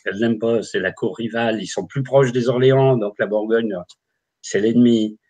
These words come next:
et cetera, et a décidé de jouer la carte de Charles sept. Il s'est trouvé que quand il y avait des problèmes à la cour, que quand la cour était menacée d'être prise par les Anglais, et cetera,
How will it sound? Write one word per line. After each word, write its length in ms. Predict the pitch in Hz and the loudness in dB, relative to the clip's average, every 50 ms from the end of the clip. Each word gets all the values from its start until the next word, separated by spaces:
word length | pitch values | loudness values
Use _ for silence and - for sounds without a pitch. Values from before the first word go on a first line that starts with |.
| _ _ - | _ _ -10
et 140 | 104 98 | -10 -8
cetera, 600 | 98 - 107 98 - 104 92 101 113 120 143 143 - - | -6 -6 -6 -4 -4 -4 -4 -2 -2 -2 -4 -6 -6 -4
et 140 | - 110 117 | -2 0 2
a 80 | 107 101 | 0 0
décidé 600 | 104 113 120 117 - - 127 120 110 117 117 110 | 0 -2 -2 -2 -4 -6 -6 -4 0 0 0 -2
de 200 | 104 101 98 95 | -2 -6 -10 -10
jouer 580 | 92 - - - 98 107 113 113 127 131 127 | -10 -12 -16 -12 -6 -4 0 2 4 4 4
la 160 | 123 117 107 95 _ _ - | 2 0 -6 -10 _ _ -6
carte 540 | - 123 123 123 127 - - - - - _ _ _ _ _ _ _ _ _ | -4 -4 -4 -4 -6 -10 -18 -20 -20 -20 _ _ _ _ _ _ _ _ _
de 60 | - - | -10 -8
Charles 300 | - - 110 98 107 101 | -4 -4 -4 -6 -6 -12
sept. 240 | - - 104 95 _ _ _ _ _ _ _ _ _ _ _ _ _ _ _ _ _ _ _ _ _ _ _ _ _ _ _ _ _ _ - | -14 -14 -14 -14 _ _ _ _ _ _ _ _ _ _ _ _ _ _ _ _ _ _ _ _ _ _ _ _ _ _ _ _ _ _ -16
Il 80 | - 170 | -14 -6
s'est 160 | - - 135 | -2 0 0
trouvé 560 | 131 - 143 135 127 131 123 120 113 107 - _ _ _ - | 0 2 0 2 4 4 2 2 -2 -4 -8 _ _ _ -12
que 60 | - | -12
quand 180 | 104 - 120 117 | -8 -4 -2 0
il 80 | 120 | 0
y 60 | 123 | 0
avait 160 | 117 107 123 117 | 2 0 0 -2
des 80 | 110 | -2
problèmes 360 | 110 - 113 117 120 127 120 | -4 -4 -4 -2 -2 0 0
à 60 | 120 117 | 0 0
la 120 | 123 120 | -2 -4
cour, 440 | 123 - 127 117 113 107 104 - _ _ _ _ _ _ _ _ | -4 -2 -2 0 0 -2 -4 -6 _ _ _ _ _ _ _ _
que 60 | - 101 | -10 -8
quand 180 | - - 113 113 | -6 -2 -2 0
la 120 | 117 117 | 0 -2
cour 260 | 113 - 123 117 110 | -4 -4 -8 -6 -6
était 200 | 101 - - 113 | -6 -6 -6 -8
menacée 1000 | 98 92 104 98 92 98 98 98 98 104 113 120 113 113 107 98 - 110 113 113 | -8 -8 -8 -8 -8 -6 -6 -4 -4 0 0 0 0 0 -4 -6 -4 -4 -4 -4
d'être 200 | 101 95 82 - | -6 -10 -14 -16
prise 420 | - - 98 107 110 107 95 87 - | -14 -8 -6 -4 -4 -4 -6 -8 -10
par 140 | - 92 | -10 -10
les 180 | 92 98 98 95 | -8 -6 -6 -6
Anglais, 320 | 101 98 95 92 98 101 | -6 -6 -6 -6 -6 -6
et 80 | 92 82 | -8 -8
cetera, 520 | - - 101 - 92 87 110 135 156 165 | -10 -14 -12 -10 -8 -4 -2 -2 -2 -4